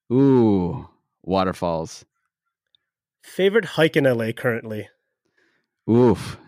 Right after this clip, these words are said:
Speaker 1: uh, it was San Jacinto.
Speaker 2: Nice. Oh, actually, that's outside of L A. So
Speaker 1: Oh, that's outside
Speaker 2: think L A
Speaker 1: L A?
Speaker 2: County.
Speaker 1: Okay.
Speaker 2: Think L A County.
Speaker 1: Oof, gosh, you're gonna have to throw me in there. Uh, it is,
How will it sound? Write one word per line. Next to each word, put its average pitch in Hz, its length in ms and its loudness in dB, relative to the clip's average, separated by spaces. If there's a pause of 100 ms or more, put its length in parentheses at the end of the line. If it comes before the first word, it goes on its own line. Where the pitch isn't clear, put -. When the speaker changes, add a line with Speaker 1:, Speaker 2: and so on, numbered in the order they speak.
(160)
Speaker 1:
uh, 90 260 -2
it - 20 0
was 90 160 -2
San 90 200 -2
Jacinto. 82 560 -6 (720)
Speaker 2:
Nice. 107 640 -12 (800)
Oh, 147 100 0
actually, 165 360 2
that's 139 260 2
outside 127 380 -2
of 113 100 -2
L 110 200 -4
A. 101 200 -10
So - 240 -12
Speaker 1:
Oh, 101 60 2
that's 95 200 0
outside 92 360 0
Speaker 2:
think 104 60 4
L 110 120 4
A 113 60 4
Speaker 1:
L 113 40 2
A? - 60 -2
Speaker 2:
County. 110 220 0
Speaker 1:
Okay. 95 240 -2
Speaker 2:
Think 160 180 2
L 147 160 0
A 131 80 0
County. 113 400 -8 (420)
Speaker 1:
Oof, - 680 0
gosh, 101 360 0
you're 92 80 -6
gonna 87 100 -4
have 92 100 -4
to - 40 -18
throw 95 140 -2
me 98 140 -4
in 98 120 -2
there. 90 180 -2
Uh, 104 1160 2 (240)
it 98 340 0 (120)
is, 95 800 -2